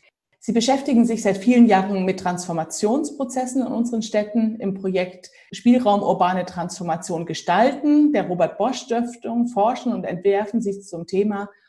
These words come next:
obsolete Stadt. Herr Rettich, ich freue mich nun, in den Austausch zu kommen und Ihre Wahrnehmung einzufangen zu den Entwicklungen der letzten Monate. Was verändert sich in der Stadt, in den Quartieren oder auch in der Region? Was wandelt sich? Was bleibt stabil? Was beschleunigt sich womöglich?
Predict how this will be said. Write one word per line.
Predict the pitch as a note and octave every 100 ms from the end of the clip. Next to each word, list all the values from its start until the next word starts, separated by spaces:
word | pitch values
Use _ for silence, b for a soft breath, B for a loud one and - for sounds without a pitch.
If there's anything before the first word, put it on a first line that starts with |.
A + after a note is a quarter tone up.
| b
obsolete | - G3 - F#3+ E3 D#3+ F3
Stadt. | - - - - - _ _ _ _ _ _
Herr | - G#3
Rettich, | B3+ D#4+ C#4+ -
ich | A3+
freue | - A#3+ B3+
mich | C4 B3+ -
nun, | A#3+ C4+
in | - G3+
den | F3+
Austausch | F#3+ D4+ - D4+ D4+
zu | - D4+
kommen | - C4 C#4 C#4 C#4+ C#4+ B B B _
und | - A3+ A3+ -
Ihre | - C4 C#4 B3+ B3 -
Wahrnehmung | - F#3 C#4+ D4+ D4 - -
einzufangen | C4+ C4+ C#4 - A#3+ A#3+ B3+ B3
zu | -
den | G3 G3
Entwicklungen | - E3+ A#3+ - B3+ A#3+
der | F#3+
letzten | F3 F3+ - F3+
Monate. | G3 B3+ C4 B3+ B3 B3 B3 B B B
Was | F#3+ G3 -
verändert | - - C#4 D4 D4
sich | C#4 C#4 -
in | G3+
der | F3+
Stadt, | - G#3+ C#4 - -
in | G3+
den | F3+
Quartieren | F#3 F3+ F3+ A#3+ C4 C4
oder | A#3+ G#3+ - G3
auch | G3
in | F#3+
der | F3
Region? | F3 F3 F#3+ B3+ C4+
Was | C#4 C#4 -
wandelt | G3 C4+ B3+ B3+
sich? | B3+ -
Was | - -
bleibt | F3+ F#3 -
stabil? | E3 D#3+ G#3 A3+ A#3+ A#3+
Was | E3+ F3+ -
beschleunigt | - F#3+ A3 B3 A#3+
sich | G#3+ G#3+
womöglich? | G3 F#3 F#3 F#3+ -